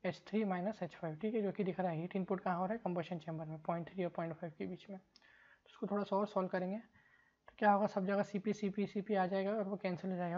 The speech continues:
कॉमन निकल के, ठीक है। चाहो तो मैं इसको यहाँ पे इस तरीके से लिख सकता हूँ, यहाँ भी सीपी, यहाँ भी सीपी, यहाँ भी सीपी, but वो ultimately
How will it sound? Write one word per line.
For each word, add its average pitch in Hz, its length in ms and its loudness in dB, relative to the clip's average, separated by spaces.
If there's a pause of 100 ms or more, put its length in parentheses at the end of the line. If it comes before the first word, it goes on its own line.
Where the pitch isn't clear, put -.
कॉमन 170 200 -2
निकल 165 240 -2
के, 180 100 -4
ठीक 202 200 -4
है। - 260 -4
चाहो 180 260 4
तो 190 100 0
मैं 190 100 4
इसको 185 220 0 (120)
यहाँ 175 240 2
पे 190 60 2
इस 180 100 -4
तरीके 180 280 0
से 190 100 -2
लिख 185 140 0
सकता - 280 -6
हूँ, 202 100 -6 (580)
यहाँ 175 180 2
भी 180 60 0
सीपी, 196 360 2 (160)
यहाँ 165 220 0
भी 185 100 -2
सीपी, 190 440 0
यहाँ 170 200 0
भी 170 80 0
सीपी, 196 340 0
but 190 200 0
वो 185 100 6
ultimately 185 440 2